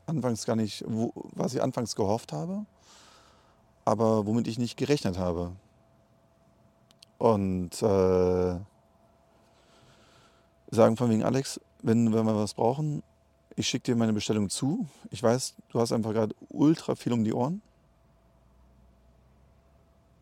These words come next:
Wenn, wenn du Bock hast, kommst du gern vorbei.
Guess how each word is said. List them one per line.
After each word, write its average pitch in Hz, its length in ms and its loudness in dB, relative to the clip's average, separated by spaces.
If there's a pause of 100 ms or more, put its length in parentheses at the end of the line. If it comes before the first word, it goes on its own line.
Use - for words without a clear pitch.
(800)
Wenn, 110 760 2
wenn 117 120 2
du 110 60 2
Bock 117 200 0
hast, 131 160 -2
kommst 123 220 -2
du 117 60 -2
gern 107 140 0
vorbei. 113 320 -2